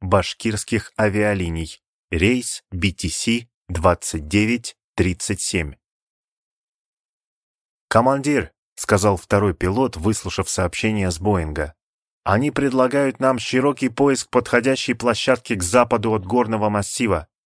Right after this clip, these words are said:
Мы должны пройти своим первоначальным курсом на Барселону, осматривая местность вдоль долины Роны, а они зайдут на четыреста километров к западу, после чего свернут на юг. Только при этом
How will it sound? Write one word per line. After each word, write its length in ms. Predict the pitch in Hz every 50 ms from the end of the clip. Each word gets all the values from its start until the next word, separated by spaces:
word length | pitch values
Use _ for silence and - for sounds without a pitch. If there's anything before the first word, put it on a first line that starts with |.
| _ _ 95
Мы 160 | 107 127 277
должны 400 | 139 135 139 135 110 139 151 131
пройти 380 | - 135 131 131 - - 135
своим 440 | 123 - - 110 120 123 131 127 117
первоначальным 880 | 117 - 120 123 127 123 123 120 117 117 - - 131 120 117 117 110 101
курсом 440 | - - 127 110 - - 113 110 107
на 100 | 107 95
Барселону, 640 | 95 110 98 - - 123 123 135 139 131 117 104
осматривая 640 | - 113 - - 123 123 123 - 120 117 107 113 107
местность 460 | 107 113 123 123 - - 123 110 95
вдоль 340 | 87 85 92 120 120 117 107
долины 420 | 101 107 104 107 117 113 110 104 107
Роны, 320 | 117 117 113 98 87 76 -
а 160 | - 110 113 - -
они 420 | 113 113 117 139 147 151 131 - _ _
зайдут 540 | - 80 92 - - 127 247 147 143 123 -
на 160 | 123 117 -
четыреста 680 | - - - - 135 123 - 139 127 120 - - 117 113
километров 540 | - 110 110 110 113 120 117 117 110 95
к 60 | 90 90
западу, 420 | 90 107 101 - - 90 78 78
после 320 | - - 113 - - 117
чего 280 | 107 - 117 104 110 107
свернут 440 | - - 107 101 110 113 101 - -
на 100 | 107 101
юг. 280 | 98 95 82 - - - _ _ _ _ _ _
Только 400 | 123 131 127 120 143 139 131 120
при 240 | - - 127 131 143
этом 460 | 160 156 - 135 120 95 85 76